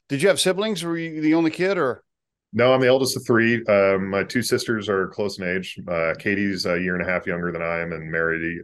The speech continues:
Speaker 2: uh, she goes by Emmy now, uh, is a year and a half younger than Katie. Um, so super, super successful. Uh, Katie's a veterinarian, kinda like a real high-end veterinarian. She does, uh, she's an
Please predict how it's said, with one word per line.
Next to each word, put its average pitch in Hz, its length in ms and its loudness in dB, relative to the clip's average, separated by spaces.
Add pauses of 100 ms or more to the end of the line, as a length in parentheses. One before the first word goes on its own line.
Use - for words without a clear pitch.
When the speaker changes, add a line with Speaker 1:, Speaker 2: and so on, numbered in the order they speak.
Speaker 2:
uh, 76 460 0 (100)
she - 140 -12
goes 85 120 0
by 80 180 -2
Emmy 78 180 -4
now, 76 480 -2
uh, 76 200 -6
is 76 120 -8
a 80 60 -8
year 78 120 -4
and 73 80 -4
a 73 40 -8
half 73 200 -4
younger 73 240 -6
than 73 120 -12
Katie. 71 360 -4 (840)
Um, 73 500 -2 (720)
so 80 400 2
super, 98 520 2 (180)
super 98 260 -6
successful. 92 800 0 (180)
Uh, 82 160 -4
Katie's 98 400 -2
a 82 160 0
veterinarian, 87 600 -4 (140)
kinda 82 460 -6 (400)
like 85 100 -6
a 80 40 -8
real 87 200 -2
high-end 87 340 -2
veterinarian. 87 460 -4
She - 160 -12
does, 78 180 -6
uh, 69 260 -4 (320)
she's - 240 -12
an 69 320 -14